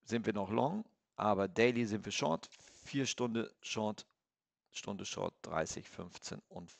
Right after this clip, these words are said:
fünf. Das heißt, alle Indizes aktuell Richtung Süden, aber kurzweilige Erholung ist hier durchaus möglich. Das heißt, hier nicht all in Short.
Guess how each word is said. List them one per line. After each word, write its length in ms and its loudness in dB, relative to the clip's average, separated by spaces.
fünf. 320 4
Das 120 -2
heißt, 220 6
alle 200 12
Indizes 500 6
aktuell 600 10
Richtung 420 4
Süden, 540 4
aber 320 10
kurzweilige 840 6
Erholung 560 4
ist 280 -2
hier 180 2
durchaus 640 2
möglich. 380 2
Das 160 -2
heißt, 260 2
hier 180 6
nicht 340 -2
all 180 10
in 220 0
Short. 440 4